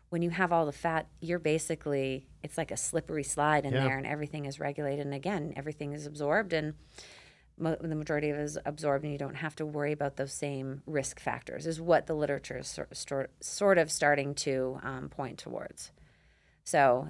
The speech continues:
Speaker 1: that's, um, I like that idea because it's not comfortable to feel bloated and like you have a belly full of
Speaker 2: Mm-hmm.
Speaker 1: shit, literally.
Speaker 2: Yeah, it's, it's like,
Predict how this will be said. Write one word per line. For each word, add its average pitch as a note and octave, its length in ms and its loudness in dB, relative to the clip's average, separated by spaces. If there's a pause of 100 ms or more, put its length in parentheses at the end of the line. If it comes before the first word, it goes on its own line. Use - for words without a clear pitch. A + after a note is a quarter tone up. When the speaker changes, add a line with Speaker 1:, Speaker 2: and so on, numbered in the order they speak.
Speaker 1:
that's, D#3+ 420 4
um, C#3 400 0 (360)
I B3 200 6
like E3 360 6
that C3 180 0
idea F#2 440 -2
because C#3 580 0 (760)
it's G3 280 0
not G3+ 380 4
comfortable F3+ 580 -2
to F3 100 -4
feel D#3+ 300 2
bloated D#3 800 6
and D3 240 -2
like C#3+ 260 -2
you D3 120 0
have D3 600 -2 (360)
a D#3 60 -6
belly C#3+ 460 4
full D3 320 2
of B2+ 200 4
Speaker 2:
Mm-hmm. A2 120 0 (720)
Speaker 1:
shit, - 300 -10 (380)
literally. D#3+ 320 -4
Speaker 2:
Yeah, A#3+ 120 10
it's, - 300 6 (140)
it's C#3 300 2 (160)
like, B2 260 8